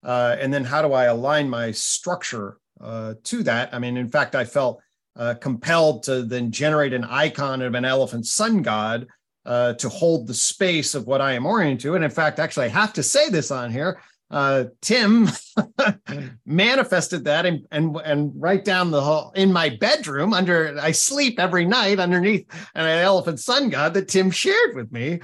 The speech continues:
Uh, and we framed, and, and it's a beautiful thing. Uh, and, and I honor that as sacred, and it's on, it's a sense of friendship. So thank you, Tim. I can't believe I meant, I came in with the,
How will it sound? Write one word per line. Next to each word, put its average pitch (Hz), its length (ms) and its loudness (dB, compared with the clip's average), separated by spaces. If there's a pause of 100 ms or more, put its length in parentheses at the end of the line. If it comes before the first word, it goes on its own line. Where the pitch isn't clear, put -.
(260)
Uh, 151 580 4
and 156 240 0
we 160 120 0
framed, 170 580 0
and, 151 180 -2
and 156 300 0
it's 151 140 -2
a 180 60 2
beautiful 151 420 0
thing. 131 460 -2 (300)
Uh, 139 460 0
and, 139 320 -4
and 135 160 -4
I 143 340 0 (320)
honor 175 340 4
that 139 240 2
as 165 160 0
sacred, 147 520 0
and 131 300 -4
it's 135 160 -2
on, 139 160 0
it's 127 180 -8
a 123 80 -2
sense 135 280 0
of 117 180 -4
friendship. 143 380 0
So 123 160 -2
thank 147 300 0
you, 123 80 -4
Tim. 127 180 -6
I 139 60 -6
can't 131 180 -8
believe 120 220 -8
I 110 180 -6
meant, 127 320 -4
I 120 80 -6
came 202 380 0
in 233 200 4
with 156 140 0
the, 135 180 0